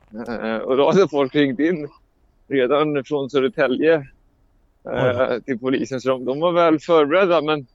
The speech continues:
Speaker 1: de hade missat oss några gånger.
Speaker 2: Ja.
Speaker 1: Eh,
Speaker 2: Ja, de
Speaker 1: ah,
Speaker 2: visste att
Speaker 1: det är
Speaker 2: det var på
Speaker 1: så
Speaker 2: gång då.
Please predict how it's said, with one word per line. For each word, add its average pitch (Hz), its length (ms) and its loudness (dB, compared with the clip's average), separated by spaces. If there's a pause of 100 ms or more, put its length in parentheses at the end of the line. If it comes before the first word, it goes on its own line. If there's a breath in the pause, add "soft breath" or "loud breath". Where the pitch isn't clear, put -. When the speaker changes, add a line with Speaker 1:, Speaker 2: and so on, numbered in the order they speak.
(220)
Speaker 1:
de 139 100 -10
hade 165 400 2
missat 156 360 -2
oss 143 180 -2
några 135 120 -2
gånger. 120 420 0 (280)
Speaker 2:
Ja. 113 280 -4 (560)
Speaker 1:
Eh, 127 100 -6 (1200 soft breath)
Speaker 2:
Ja, 127 80 0
de 131 60 0
Speaker 1:
ah, - 20 0
Speaker 2:
visste 131 260 0
att 135 40 -2
Speaker 1:
det 156 60 4
är 151 40 4
Speaker 2:
det - 0 -
var 135 60 2
på 170 80 2
Speaker 1:
så 139 80 2
Speaker 2:
gång 127 120 -4
då. 101 120 -6